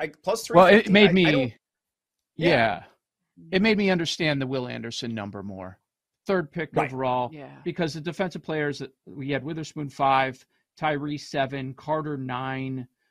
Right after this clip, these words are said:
Speaker 2: uh, Van Ness thirteen. Like, those are the top names. And yeah, uh, looking back at history, four, twelve, two, two,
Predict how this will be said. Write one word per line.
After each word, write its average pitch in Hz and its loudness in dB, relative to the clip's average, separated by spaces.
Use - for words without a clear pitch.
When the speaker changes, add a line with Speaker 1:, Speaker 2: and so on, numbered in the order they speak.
Speaker 2:
uh, 120 -6
Van 135 -4
Ness 143 -4
thirteen. 123 -4
Like, 123 -10
those 156 -2
are 151 -6
the 139 -8
top 120 -2
names. 107 -10
And 139 -4
yeah, 104 -2
uh, 101 -16
looking 143 -8
back 135 0
at 117 -10
history, 131 -6
four, 127 0
twelve, 127 0
two, 151 0
two, 147 -2